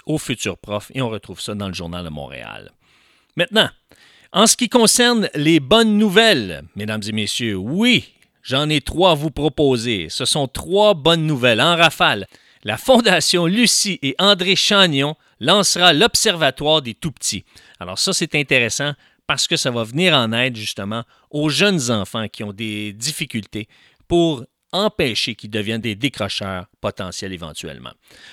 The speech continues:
Ensuite, l'annonce d'une aide financière accordée à la coopérative de solidarité de la maison familiale rurale du K R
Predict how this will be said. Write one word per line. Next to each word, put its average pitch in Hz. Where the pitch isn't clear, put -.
Ensuite, 165
l'annonce 165
d'une 156
aide 190
financière 196
accordée 170
à -
la 123
coopérative 196
de 127
solidarité 196
de 165
la 139
maison 160
familiale 185
rurale 139
du 131
K -
R 190